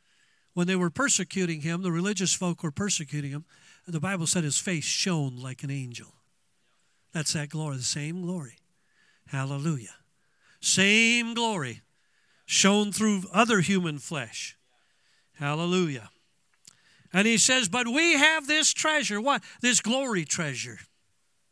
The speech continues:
He's talking about the glory and the glory-filled gospel. "But we have this treasure in our earthen vessels, that the excellency of power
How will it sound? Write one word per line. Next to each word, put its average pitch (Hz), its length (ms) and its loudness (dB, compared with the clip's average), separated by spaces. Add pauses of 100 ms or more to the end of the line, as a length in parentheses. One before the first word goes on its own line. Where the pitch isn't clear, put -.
(960)
He's 196 160 -6
talking 277 340 -4
about 233 280 -8
the 233 100 -10
glory 247 520 -12 (800)
and 190 140 -6
the 202 60 -6
glory-filled 226 680 -6
gospel. - 560 -6 (200)
"But 226 200 -2
we 311 160 2
have 269 280 0
this 247 220 0
treasure 269 580 0 (160)
in 220 240 0
our 202 220 2
earthen 262 480 -2
vessels, 180 680 -6 (1200)
that 220 260 2
the 233 180 2
excellency 277 1080 2
of 208 300 0
power 254 560 -2